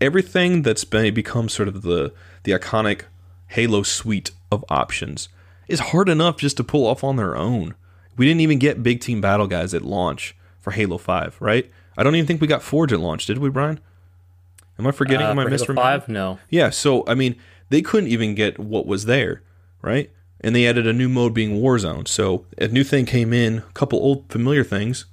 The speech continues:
Speaker 1: had to wait. And even then, big team battle didn't turn out to be, um, very favorable in most people's eyes. So I think we just have to be patient with some of these things. It doesn't mean they won't happen. I mean, I know some, I, to me, they made it seem like it won't happen,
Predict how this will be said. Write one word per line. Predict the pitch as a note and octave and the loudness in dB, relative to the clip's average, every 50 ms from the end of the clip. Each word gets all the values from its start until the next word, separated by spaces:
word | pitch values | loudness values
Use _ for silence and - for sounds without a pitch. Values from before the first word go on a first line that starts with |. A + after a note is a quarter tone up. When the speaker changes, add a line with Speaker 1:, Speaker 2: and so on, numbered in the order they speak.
| - - - | -20 -20 -12
Speaker 1:
had | - F#3 | -8 -4
to | F3+ D3 | -2 0
wait. | C#3+ D#3 G3 G#3 B2+ - - - - | 2 2 2 2 2 0 -4 -8 -6
And | - A#2+ | -2 0
even | B2 C3 C#3+ | 2 2 4
then, | C#3+ D3+ D#3+ D3 | 4 4 4 2
big | C3 C#3 C3+ | 2 2 0
team | - - C3+ | 0 0 0
battle | B2+ C3+ C3 C#3 C3 | 0 2 0 0 2
didn't | C3 B2+ A#2+ A2+ | 2 0 0 0
turn | - - B2+ B2+ | -2 -2 0 0
out | C3 C#3 C3+ - | 0 0 0 -2
to | - F#2+ | -4 -4
be, | F2 D#2+ D2+ E2 - - - - - - - - - - | -4 -4 -4 -4 -6 -10 -16 -20 -20 -20 -20 -20 -14 -10
um, | - A2+ A2 A2 A2+ F#2 F#2 G#2+ | -6 -6 -4 -4 -4 -4 -4 -2
very | A2 A2 G#2+ | 0 0 0
favorable | G#2 - B2 C3 C3 A2 G2 G2 D2+ D2 | 2 2 2 2 2 0 0 -2 -2 -2
in | C#2 D2 | -2 -2
most | E2+ D2+ - - | -4 -4 -6 -6
people's | - - - F2+ A2 | -8 -8 -6 -6 -6
eyes. | A2 A2 - F#2+ - | -6 -6 -6 -4 -4
So | - - D#2+ C2 C2 | -4 -2 -2 0 0
I | G2 | 0
think | - C3+ C3+ C3+ | 0 0 0 0
we | B2+ A#2+ | 0 0
just | A2+ A#2 A2 - | 2 2 0 0
have | - - A2+ A2 - | -2 -2 -2 -4 -2
to | - A2 G2+ F2 D#2+ D#2+ - - - - - - - - - - - - - - | -2 0 0 0 0 -2 -6 -14 -20 -20 -20 -20 -20 -20 -20 -20 -20 -20 -12 -2
be | - B2 A#2+ | 0 0 0
patient | - - C3+ C3 C3 - - - | 2 2 2 2 2 0 -2 -4
with | - F#2 - | -4 -4 -4
some | - G2+ F#2 | -2 -2 -2
of | F#2 F#2 | -2 -2
these | F2+ F2 - - | -2 -2 -4 -4
things. | - G2+ G#2+ B2 | -4 -2 0 0
It | D3+ D#3+ | 0 0
doesn't | A3 G#3+ F3 C3+ F#2 G2+ | 0 0 0 0 0 0
mean | A2+ A#2 A#2+ | 0 0 2
they | A#2 A2+ G#2 | 2 2 2
won't | G2+ E2+ C#2+ G2+ | 0 0 -2 -2
happen. | G#2+ G#2+ A2 - G#2+ F#2 | -2 -2 -2 -2 -4 -4
I | F#2 | -4
mean, | G2 G2 G#2 | -4 -2 -2
I | A2+ A#2+ | 0 2
know | B2 B2 | 2 0
some, | A#2 - - B2 A2 - | 0 0 -4 -6 -6 -4
I, | - A#2+ B2 A#2+ - - - - - - - | -4 -4 -6 -6 -8 -14 -20 -20 -20 -16 -2
to | - F#3 | 0 2
me, | G3 A3+ A3 | 4 4 4
they | F#3 F3 | 4 4
made | E3+ E3 D#3 | 4 4 4
it | C3+ A#2+ - | 4 2 2
seem | - - B2 C#3+ D#3+ | -2 -4 -4 -4 -4
like | E3 F3 F3 - | -4 -6 -4 -4
it | E3+ | -4
won't | E3 E3 E3 D#3+ | -4 -2 -4 -4
happen, | E3+ F3 F3+ F3+ - F3+ F#3 | -4 -6 -6 -8 -10 -12 -12